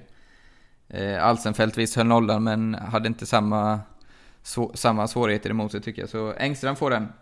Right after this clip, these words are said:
Backar blir faktiskt, eh, Joel Persson, som vi pratade om precis. Ska säga att jag tog ut den här innan vi pratade om det, så det, det var en bra slump. Eh, häftig debut, bra direktskott, eh, mål. Eh, tyckte även han, många fina passningar som jag, ja, jag är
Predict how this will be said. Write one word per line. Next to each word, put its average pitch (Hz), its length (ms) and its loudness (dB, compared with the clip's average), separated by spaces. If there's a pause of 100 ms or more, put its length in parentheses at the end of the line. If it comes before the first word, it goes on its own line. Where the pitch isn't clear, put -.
(240)
Backar 131 440 0
blir 131 240 -2
faktiskt, - 600 -6
eh, 117 180 2
Joel 120 300 2
Persson, 113 360 2
som 117 140 -2
vi 117 80 0
pratade 117 360 0
om 127 60 -2
precis. - 440 -8 (340)
Ska - 180 -4
säga 120 160 2
att 117 80 -2
jag 110 80 -2
tog 127 100 0
ut 117 140 2
den 110 100 0
här 110 100 2
innan 104 320 2
vi 117 80 -2
pratade 131 240 -4
om 117 80 -4
det, 107 100 -4
så - 120 -8
det, 113 280 -6 (180)
det 120 60 -12
var 120 100 -8
en 135 80 -8
bra 123 200 -4
slump. 120 440 -8
Eh, 107 320 0
häftig 131 340 0
debut, 120 520 -4 (300)
bra 113 520 2
direktskott, 117 880 -4
eh, 107 180 -4
mål. 117 460 -4
Eh, 104 260 -6 (200)
tyckte 110 300 -2
även 113 240 2
han, 110 500 -6 (120)
många 120 280 0
fina 117 220 0
passningar 117 420 -2
som 113 140 -8
jag, 110 100 -6 (160)
ja, 123 260 2
jag 135 360 -2
är - 60 -10